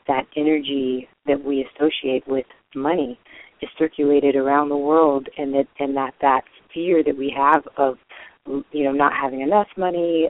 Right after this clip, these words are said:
of lack and limitation, the fear of, if I give you this money, you know, what does my account look like, or, you know, am I gonna be able to eat, you know, tomorrow? And a lot of people are, are around the world are feeling that sort of attachment to money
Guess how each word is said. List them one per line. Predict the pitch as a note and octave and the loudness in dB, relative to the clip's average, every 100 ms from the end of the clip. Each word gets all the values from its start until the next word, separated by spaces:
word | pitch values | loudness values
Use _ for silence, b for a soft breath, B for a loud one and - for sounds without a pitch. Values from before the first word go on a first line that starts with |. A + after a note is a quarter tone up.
| - | 0
of | C#3 B2+ - | -2 -2 -6
lack | C#3+ C#3+ C#3+ C#3+ - | -2 2 4 2 -2
and | C#3 | -8
limitation, | C3+ C3 - D3+ - D3 C#3+ C#3 B B B B | -6 -8 -6 -6 -6 -4 -2 -2 B B B B
the | - C4 - | -12 -8 2
fear | D3 C#3+ C3+ | 4 6 4
of, | C3 | 0
if | C3+ C3 | -4 -4
I | C3 | -2
give | D#3 D3+ | 0 0
you | D3+ C#3 | 0 -2
this | C#3+ - | -2 -2
money, | D3 D3+ C#3+ C#3 - | 0 2 2 -2 -2
you | D3+ | -2
know, | C3+ C3+ | 0 2
what | D3 | 2
does | C#3 | 2
my | C#3 | -4
account | C3 D#3 D3+ | -2 0 0
look | D3 - | 0 -2
like, | C#3 C3+ - | -2 -2 -6
or, | C3 C3+ B2+ B B B | -4 -4 -6 B B B
you | D#3 | -2
know, | C#3 | 4
am | |
I | C#3+ D3 | 4 4
gonna | D3 | 0
be | C#3+ | 0
able | C#3 | -2
to | C3 D3+ - | -2 -10 -10
eat, | E3 D#3+ _ | -8 -8 _
you | E3 D#3 C#3+ | -10 -4 -4
know, | C3 | -4
tomorrow? | - C3+ C3 B2 A#2+ A#2+ B B B B - | -4 -2 0 -2 -4 -8 B B B B -4
And | C#3+ | -2
a | |
lot | C#3 C#3 C#3+ D#3 | 2 4 4 4
of | D3+ | -2
people | - G#3 D#3+ C#3 C3+ | -6 -6 -2 -2 -2
are, | C3 B2+ | -4 -4
are | C3+ C3+ - C3 | -6 -6 -6 -2
around | C#3+ C#3+ | 0 0
the | C3 | -4
world | C3 F#3+ G#3 C#3+ D3 - | -6 0 2 2 -2 -6
are | C#3+ - | -6 -4
feeling | - E3+ D#3+ C#3 | 2 4 4 2
that | C#3+ - - | 0 0 -4
sort | C#3+ | -2
of | C#3 B2+ - | -2 -6 -10
attachment | C#3+ - C#3 - C#3 C#3 - | -12 -4 -6 -6 -10 -10 -8
to | C#3 | -6
money | C#3 C#3 | -4 -4